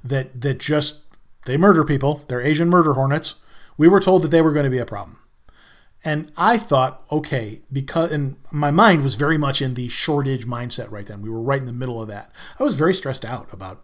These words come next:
shortages for a while, about providing for the people I care about. Uh, I spent a lot of time and a lot of money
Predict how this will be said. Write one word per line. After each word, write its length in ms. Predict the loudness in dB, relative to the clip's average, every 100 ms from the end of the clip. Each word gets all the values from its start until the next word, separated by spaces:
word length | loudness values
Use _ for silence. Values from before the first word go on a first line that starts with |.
| -14
shortages 560 | -8 -6 -6 -8 -10 -10
for 160 | -10
a 60 | -8
while, 280 | -8 -8 -10
about 200 | -12 -10
providing 600 | -10 -8 -6 -4 -6 -8 -14 -20 -18
for 140 | -4
the 80 | -4
people 260 | -2 -4 -4
I 80 | -8
care 220 | -10 -10
about. 280 | -10 -14 -20 -20 -20 -20 -16
Uh, 60 |
I 40 | -10
spent 240 | -4 -2
a 40 | -2
lot 340 | -4 -4 -4
of 80 | -4
time 400 | -6 -8 -8 -10
and 80 | -8
a 40 |
lot 280 | -4 0 0
of 80 | 2
money 340 | 0 -2 -8